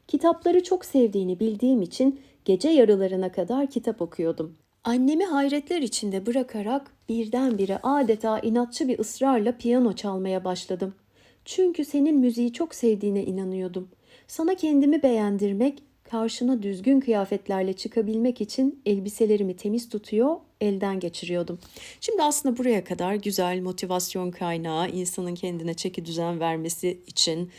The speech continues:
işte kendini geliştirmesi için güzel, ilham olmuş diyebiliriz. Ama tabii bununla kalmıyor. Şöyle devam ediyor.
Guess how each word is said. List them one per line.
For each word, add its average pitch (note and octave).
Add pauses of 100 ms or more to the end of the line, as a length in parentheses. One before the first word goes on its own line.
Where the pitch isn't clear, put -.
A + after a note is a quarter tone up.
(240)
işte -
kendini G3
geliştirmesi F#3
için D#4 (380)
güzel, C#4+ (100)
ilham F4
olmuş G#3+
diyebiliriz. F#3
Ama G3+
tabii G3
bununla F#3 (380)
kalmıyor. F#3+ (160)
Şöyle F#3
devam E3+
ediyor. F3+